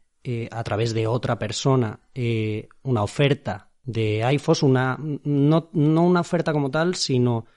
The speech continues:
una proposición. "Oiga, eh, yo puedo conseguir mascarillas, yo puedo facilitarles quién les puede vender esas,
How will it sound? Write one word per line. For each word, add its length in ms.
una 240
proposición. 800
"Oiga, 340
eh, 340
yo 220
puedo 180
conseguir 360
mascarillas, 760
yo 260
puedo 500
facilitarles 1040
quién 340
les 140
puede 200
vender 340
esas, 420